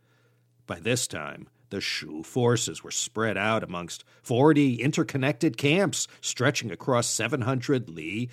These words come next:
of Wu territory. That's about three hundred and seventy-five kilometers.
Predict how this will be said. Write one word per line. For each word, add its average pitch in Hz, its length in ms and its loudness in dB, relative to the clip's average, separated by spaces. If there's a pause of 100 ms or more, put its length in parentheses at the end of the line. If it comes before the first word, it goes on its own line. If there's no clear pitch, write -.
of 120 180 -4
Wu 98 300 -2
territory. 107 880 -2 (240)
That's 170 180 -6
about 87 300 -8 (420)
three 131 160 -4
hundred 117 220 0
and 98 100 -14
seventy-five 113 540 -4
kilometers. 92 840 -6